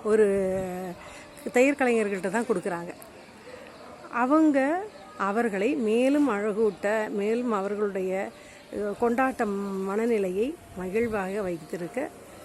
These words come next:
பெருமளவில் நாங்கள் உதவுகிறோம், தையற்கலைஞர்களாகிய நாங்கள் உதவுகிறோம் அல்லது அவர்களை, ம், அவர்களுக்கு சப்போர்ட்டாக இருக்கிறோம் என்பது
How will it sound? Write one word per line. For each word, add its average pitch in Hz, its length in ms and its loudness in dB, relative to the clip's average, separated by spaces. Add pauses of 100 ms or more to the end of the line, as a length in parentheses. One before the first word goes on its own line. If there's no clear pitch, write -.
பெருமளவில் 254 720 2
நாங்கள் 214 420 2
உதவுகிறோம், 226 680 4 (280)
தையற்கலைஞர்களாகிய 208 1000 0
நாங்கள் 190 340 -2
உதவுகிறோம் 214 500 0 (420)
அல்லது 208 280 2
அவர்களை, 214 540 2 (360)
ம், 196 920 -4 (420)
அவர்களுக்கு 247 680 2
சப்போர்ட்டாக 269 480 2
இருக்கிறோம் 196 420 0
என்பது 185 680 -4